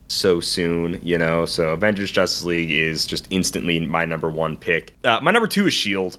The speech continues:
I love shield team ability. I love using it. I built so many teams with and around the shield team ability. It's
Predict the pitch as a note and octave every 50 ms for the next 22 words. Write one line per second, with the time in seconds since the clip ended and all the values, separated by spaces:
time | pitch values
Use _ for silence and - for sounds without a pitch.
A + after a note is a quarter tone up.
0 | - - C#3+ D#3+ C3+ A2 G#2+ G2 F#2+ F2 - - - G2 F#2+ F#2 - - G2 F#2
1 | F#2 F2 F#2 F#2 F#2 F#2 F#2 F#2 G2 - A#2+ C3+ C3 B2 A#2 G#2+ G2 F#2+ G#2+ G#2+
2 | G2 - G#2 G2+ G2 G2 G2 - - - - - - - - - A#2 A#2+ B2 A2+
3 | A#2+ B2 A#2+ A2+ - - A#2+ A2+ A2+ A2+ A2 G#2+ - - A2+ G#2 G#2 G#2 G#2 G2+
4 | F#2+ - F2 F2+ F#2+ F#2+ F#2+ - - G2 F#2 F2+ F2 F2 F2+ F2+ F2+ F2 - -
5 | F#2 F#2 F2 - - F#2+ F2+ F2 E2 F2 E2+ E2+ E2 E2 E2 E2 D#2+ D#2+ D#2 -
6 | - - - - - - - - G2+ G#2+ A2 - - - - - -